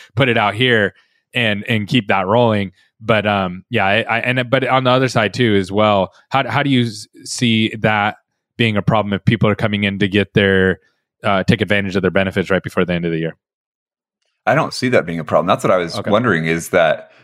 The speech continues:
Speaker 2: to me, the new patients, like, I, I get from your world marketing, like, new patients are the gold standard of patient. But the reality too is that when we, we, we personally me-, measured this, we saw that our,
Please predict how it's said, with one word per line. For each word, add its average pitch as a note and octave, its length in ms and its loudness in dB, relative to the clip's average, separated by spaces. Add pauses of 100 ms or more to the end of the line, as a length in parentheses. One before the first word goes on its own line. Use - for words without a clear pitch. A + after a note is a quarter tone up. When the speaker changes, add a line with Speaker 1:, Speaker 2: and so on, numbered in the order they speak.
(100)
Speaker 2:
to C3 100 2
me, D3+ 200 2
the G#2 140 2
new A#2 140 2
patients, A#2 520 -2
like, F#2+ 300 -2 (200)
I, - 260 2
I C#3 80 2
get C3 240 0
from G#2 140 2
your G#2+ 140 2
world F2+ 540 0 (120)
marketing, G2 480 0
like, F2 200 -2
new G2+ 120 0
patients F#2+ 480 -4
are F#2 180 4
the E2 440 -4 (100)
gold F#2+ 300 2
standard E2+ 480 0
of D#2+ 220 0
patient. F2+ 540 -2
But F2 140 -2
the - 60 -14
reality F#2+ 460 0
too A#2 240 -2
is F#2 160 -2
that E2 280 2 (340)
when G2+ 140 -2
we, B2+ 280 0 (240)
we, G#2+ 220 0 (120)
we D#3 180 4
personally D3 420 -2
me-, F#2 320 0
measured F#2 400 -2
this, D#2+ 420 -4 (600)
we A2 200 -2
saw A#2+ 280 2
that G#2 320 4
our, F#2+ 340 2